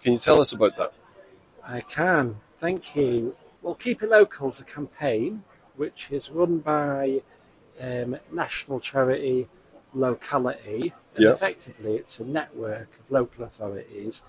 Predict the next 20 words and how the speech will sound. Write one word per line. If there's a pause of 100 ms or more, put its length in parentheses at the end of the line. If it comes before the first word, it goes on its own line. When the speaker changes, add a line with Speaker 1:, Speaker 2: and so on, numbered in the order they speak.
(240)
Speaker 2:
which
kind
of
believe
in
the (120)
Keep (100)
It (100)
Local (520)
agenda. (140)
And
Keep
It
Local
is
all
about
looking
at
ways